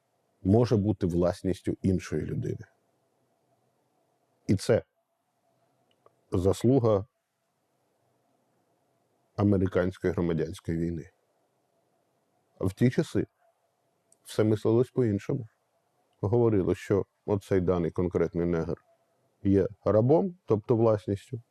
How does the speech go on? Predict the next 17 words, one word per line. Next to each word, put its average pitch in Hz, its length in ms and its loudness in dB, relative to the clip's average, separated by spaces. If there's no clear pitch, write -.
цього 107 200 0
даного 101 320 2
конкретного 104 560 -2
білого 107 260 0
плантатора. 98 640 -2
І 131 100 4
тому 127 280 4
ніхто 120 400 2
і 95 60 2
ніяка 104 360 2
судова 101 420 2
чи - 120 -4
силова 92 400 0
влада 113 380 0
не 120 160 4
мають 98 400 -2
права 117 380 0